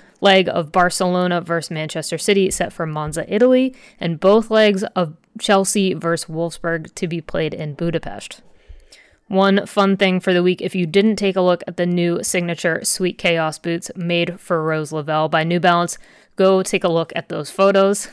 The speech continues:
New Balance obviously sold out of the limited edition boots. They only released one hundred and sixteen pairs in honor of Lavelle's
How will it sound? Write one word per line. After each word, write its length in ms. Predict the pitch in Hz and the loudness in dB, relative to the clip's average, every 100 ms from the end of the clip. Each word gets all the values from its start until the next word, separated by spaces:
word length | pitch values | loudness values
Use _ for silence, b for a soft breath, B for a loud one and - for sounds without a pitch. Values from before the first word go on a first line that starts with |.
| _ | _
New 160 | 190 190 | -2 2
Balance 300 | 180 180 175 | 4 2 2
obviously 460 | 185 180 185 - 185 | 0 2 2 2 0
sold 280 | - 180 170 | 2 2 4
out 240 | 165 170 | 2 0
of 120 | 165 | -2
the 100 | 165 | -4
limited 440 | 170 170 165 165 - | -4 -4 -2 -2 -2
edition 400 | 160 160 - 156 | -6 -6 -6 0
boots. 300 | 214 233 - | 2 2 0
They 100 | 175 | -2
only 300 | 170 185 185 | 0 0 0
released 460 | 170 165 165 - b b b - | 0 -2 -4 -8 b b b -8
one 160 | 170 | -6
hundred 400 | 170 208 208 202 | 0 2 4 4
and 200 | - 170 | 2 -2
sixteen 440 | - 165 - 170 156 | -2 -6 -6 -6 -2
pairs 460 | - 160 156 156 b b b b | 0 2 0 -4 b b b b
in 160 | 175 - | -8 -4
honor 320 | 170 160 156 | -2 0 0
of 200 | 165 151 | -2 -2
Lavelle's 500 | 165 151 147 151 | -2 -2 -2 -2